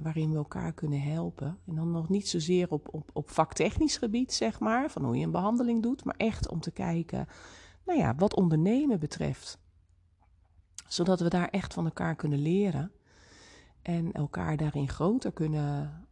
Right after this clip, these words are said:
eh, maken of groter laten groeien eigenlijk. En, ehm, ja, dat vind ik toch wel belangrijk, dat we elkaar helpen en, ja, er voor elkaar zijn.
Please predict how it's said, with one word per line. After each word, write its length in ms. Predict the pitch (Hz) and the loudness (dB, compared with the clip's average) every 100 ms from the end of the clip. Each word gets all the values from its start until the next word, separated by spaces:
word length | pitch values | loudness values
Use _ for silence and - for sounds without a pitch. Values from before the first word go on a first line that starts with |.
| _ | _
eh, 180 | 135 135 | -2 0
maken 580 | 139 147 147 139 - | 0 0 -2 -4 -4
of 120 | 131 - | -6 -4
groter 420 | 160 175 165 147 | -2 -2 0 -2
laten 260 | 147 147 | -2 -4
groeien 420 | 135 156 196 240 196 | -4 -2 0 0 -2
eigenlijk. 600 | 135 139 - 135 - - - - - - - - - - | -6 -6 -8 -10 -10 -18 -20 -20 -20 -20 -20 -20 -20 -12
En, 400 | - 165 165 165 - | -6 -4 -6 -8 -12
ehm, 360 | - 151 151 147 151 - _ _ | -8 -6 -4 -8 -10 -14 _ _
ja, 260 | 269 226 143 | -4 -4 -4
dat 200 | 156 - | -10 -6
vind 180 | 175 160 | -4 -4
ik 100 | - | -6
toch 140 | 175 | -6
wel 140 | 151 | -6
belangrijk, 680 | 147 139 170 185 143 143 - | -4 -4 -4 -4 -4 -6 -8
dat 140 | - | -12
we 60 | - | -10
elkaar 400 | - - 151 135 | -12 -8 -6 -4
helpen 500 | 139 165 180 - 139 - _ - | -4 -4 -4 -6 -8 -12 _ -10
en, 420 | 151 143 139 139 _ - _ _ _ _ | -8 -6 -8 -14 _ -20 _ _ _ _
ja, 300 | 226 208 180 127 | -12 -10 -8 -4
er 120 | 127 | -4
voor 180 | 151 147 | -2 -4
elkaar 300 | 139 123 120 | -2 -4 -2
zijn. 520 | - 147 127 139 | -2 -2 -2 -4